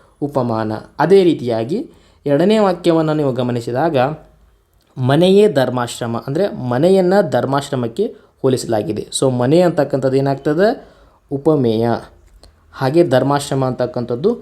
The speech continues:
ಉಪಮಾನ. So ಇದನ್ನ ಅವ್ರು ಏನಂತ ಕರೀತಾರ? ರೂಪಕ ಅಲಂಕಾರ. ನಿಮ್ಗೆ ಕನ್ಫ್ಯೂಷನ್ ಆಗ್ಬೋದು, "ಸರ್ ಇವನ್ ಉಪಮೇಯ ಅಲಂಕಾರದಲ್ಲೂ ಕೂಡ ಇದನ್ನೇ ಅಧ್ಯಯನ ಮಾಡಿದ್ದೀವಿ, ಎರಡು ಹೋಲಿಕೆ ಮಾಡ್ತಾರ" ಅಂತ. ಇಲ್ಲೂ ಕೂಡ ಎರಡು ಹೋಲಿಕೆ ಅಂತ ಇದ್ದೀರಿ.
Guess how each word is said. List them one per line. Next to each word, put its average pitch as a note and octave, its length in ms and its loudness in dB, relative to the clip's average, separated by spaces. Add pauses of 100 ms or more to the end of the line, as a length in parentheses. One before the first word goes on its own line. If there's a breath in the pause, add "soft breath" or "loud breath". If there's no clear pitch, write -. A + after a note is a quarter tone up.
(340)
ಉಪಮಾನ. A2 500 -4 (600)
So E3+ 240 2 (520 loud breath)
ಇದನ್ನ G#3 260 4
ಅವ್ರು D#3 240 6
ಏನಂತ D3+ 260 0
ಕರೀತಾರ? C#3 440 -2 (220)
ರೂಪಕ F3 380 -2
ಅಲಂಕಾರ. A2+ 520 -4 (720 soft breath)
ನಿಮ್ಗೆ A3 180 2
ಕನ್ಫ್ಯೂಷನ್ G#3 460 4
ಆಗ್ಬೋದು, D#3+ 560 2
"ಸರ್ A3 360 -4
ಇವನ್ F3+ 180 0
ಉಪಮೇಯ F#3 420 0
ಅಲಂಕಾರದಲ್ಲೂ E3 560 0
ಕೂಡ D#3 180 0
ಇದನ್ನೇ D3+ 300 2
ಅಧ್ಯಯನ C#3+ 260 0
ಮಾಡಿದ್ದೀವಿ, C#3 440 -2
ಎರಡು C3 240 0
ಹೋಲಿಕೆ B2+ 340 -4
ಮಾಡ್ತಾರ" B2+ 420 -6
ಅಂತ. B2 180 -8
ಇಲ್ಲೂ G#3+ 300 -2
ಕೂಡ G3+ 200 2
ಎರಡು D#3 300 2
ಹೋಲಿಕೆ C#3+ 380 -2
ಅಂತ C3+ 200 -4
ಇದ್ದೀರಿ. C3 420 -2